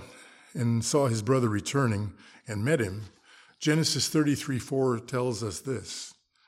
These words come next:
"But Esau ran to meet him and embraced him and fell on his neck and kissed him, and they wept."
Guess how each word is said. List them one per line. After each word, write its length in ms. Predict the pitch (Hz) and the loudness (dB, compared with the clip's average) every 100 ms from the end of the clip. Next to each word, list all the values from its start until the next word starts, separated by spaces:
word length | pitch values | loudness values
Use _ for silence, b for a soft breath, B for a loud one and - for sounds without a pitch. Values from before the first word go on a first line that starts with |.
| _ _ _ _ _ _ _ | _ _ _ _ _ _ _
"But 160 | 127 117 | -4 -2
Esau 440 | 160 - 185 165 | -2 0 0 0
ran 460 | 151 131 131 135 131 | 0 0 0 -2 -2
to 120 | 123 | -2
meet 280 | 117 143 - | -2 -2 -4
him 280 | 101 87 - _ _ _ _ - | -10 -10 -20 _ _ _ _ -8
and 120 | 113 | -4
embraced 560 | 104 101 120 135 143 - | -2 -2 0 0 0 -4
him 240 | 101 107 _ _ _ b b b | -8 -14 _ _ _ b b b
and 120 | 123 | -4
fell 280 | - 151 139 | -2 -2 0
on 140 | 135 | 0
his 140 | 113 92 | -2 0
neck 320 | 127 110 - - - _ _ _ _ _ _ - | -2 -2 -8 -20 -20 _ _ _ _ _ _ -6
and 160 | 107 | -4
kissed 340 | - 147 - - | -2 -2 -2 -4
him, 220 | 98 - _ _ _ _ _ _ _ - | -14 -18 _ _ _ _ _ _ _ -8
and 120 | 110 | -6
they 120 | 87 | -6
wept." 500 | 90 117 - - - | -6 -8 -10 -14 -16